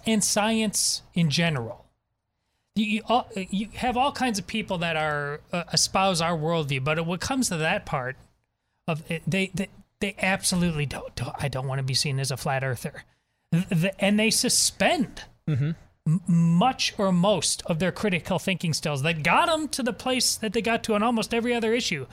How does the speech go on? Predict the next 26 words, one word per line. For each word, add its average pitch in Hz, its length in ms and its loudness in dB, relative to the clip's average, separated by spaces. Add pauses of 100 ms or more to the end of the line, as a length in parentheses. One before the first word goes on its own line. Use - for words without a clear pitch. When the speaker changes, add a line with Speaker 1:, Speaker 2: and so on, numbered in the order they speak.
(420)
Speaker 1:
But 233 120 4
on 214 220 4
this 285 260 4
one, 131 300 -2 (680)
you 262 120 2
see 262 240 2
all 247 320 6
manner 220 360 4
of 165 140 -2
people 175 380 -2
who 202 420 0 (120)
are 196 320 4
genuinely 175 920 4
brave 147 560 -4 (480)
and 202 180 4
will 233 200 6
be 185 420 2
one 214 340 4
man. 180 480 2 (600)
Uh, 185 160 2
you 180 100 4
know, 160 240 0
they'll 196 220 6
be 214 140 4
Leonidas 202 640 4
fight 202 260 2